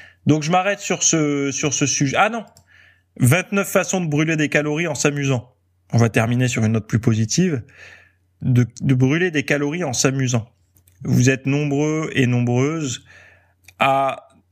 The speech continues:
éviter le cardio parce que le cardio c'est chiant, parce que vous préférez la muscu, parce que vous n'avez pas le temps, et cetera. J'ai trouvé vingt-neuf activités ludiques pour, euh, brûler du gras.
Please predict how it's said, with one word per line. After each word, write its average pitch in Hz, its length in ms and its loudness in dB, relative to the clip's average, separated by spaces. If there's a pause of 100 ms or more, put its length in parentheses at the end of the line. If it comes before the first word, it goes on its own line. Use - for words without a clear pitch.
(140)
éviter 160 380 0
le 147 60 0
cardio 135 840 -2
parce - 200 0
que 131 560 0
le 113 100 -4
cardio 113 320 0
c'est 110 140 0
chiant, 139 520 0
parce - 200 -4
que 127 80 2
vous 117 100 -2
préférez 113 380 2
la 107 100 0
muscu, 131 640 0
parce - 160 -4
que 127 80 2
vous 113 140 0
n'avez 110 180 2
pas 117 140 2
le 104 100 -6
temps, 127 280 0
et 113 40 -8
cetera. - 460 -4 (1300)
J'ai 131 220 4
trouvé 151 640 -2 (480)
vingt-neuf 143 840 0 (240)
activités 123 560 0
ludiques 123 680 -2 (480)
pour, 127 360 0
euh, 107 240 -8
brûler 127 300 2
du 120 80 -4
gras. - 340 -6